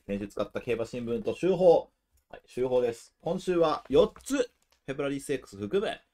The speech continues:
ジーワン重賞がございますので、ぜひ、はい、えー、最後までご覧になっていただけたらと思います。では、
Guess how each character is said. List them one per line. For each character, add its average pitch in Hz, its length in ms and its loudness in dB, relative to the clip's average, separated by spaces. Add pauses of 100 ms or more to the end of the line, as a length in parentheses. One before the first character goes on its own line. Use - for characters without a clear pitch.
(420)
ジ 98 140 -8
ー - 20 -4
ワ 87 160 -6
ン 87 80 -14
重 104 160 -8
賞 95 180 -6
が 92 80 -6
ご 92 100 -4
ざ 98 100 -4
い 98 40 -6
ま 98 100 -8
す 98 80 -16
の 90 80 -10
で、 90 120 -8
ぜ 101 100 -6
ひ、 107 300 -8 (180)
は - 240 -16
い、 - 220 -14
え 60 180 -8
ー、 - 20 -20
最 98 160 -10
後 92 80 -16
ま 95 80 -10
で 120 260 -8 (120)
ご 92 80 -10
覧 78 140 -12
に - 100 -20
な 67 80 -20
っ - 20 -20
て 78 140 -20
い - 40 -20
た 78 80 -12
だ 82 40 -10
け - 80 -20
た 110 60 -12
ら 123 100 -10
と - 200 -14
思 98 180 -10
い 98 60 -8
ま 95 120 -8
す。 - 140 -20
で 185 140 -6
は、 208 280 -4